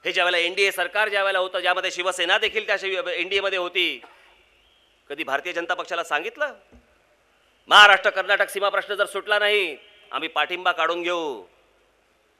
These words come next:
त्यावेळेला संधी होती, का नाही ह्या एनडीए सरकारला सांगितलं?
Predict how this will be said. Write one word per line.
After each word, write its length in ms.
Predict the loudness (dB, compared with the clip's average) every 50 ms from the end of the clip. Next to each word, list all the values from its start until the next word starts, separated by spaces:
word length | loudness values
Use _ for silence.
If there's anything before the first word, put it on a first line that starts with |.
| _ _ _ _ _ _ _ _ _ _ _ _ _ _ _ _
त्यावेळेला 360 | -4 0 0 2 0 0 -2
संधी 320 | -2 -4 -6 -6 -4 -4 -4
होती, 520 | -4 -4 -4 -6 -6 -6 -8 -10 -16 _ _ _ _ _ _ _ _ _ _ _ _ _ _ _ _ _ _ _ _ _ _ _ _ _ _ _ _ _ _ _ _ _ _ _ _ _ _ _ _ 2
का 160 | 4 4 4
नाही 140 | 6 4 2
ह्या 120 | 2 2
एनडीए 260 | 2 0 0 -2 0
सरकारला 400 | 0 0 -2 0 -2 0 0 0
सांगितलं? 480 | 0 0 -2 -2 -4 -4 -2 -2 -2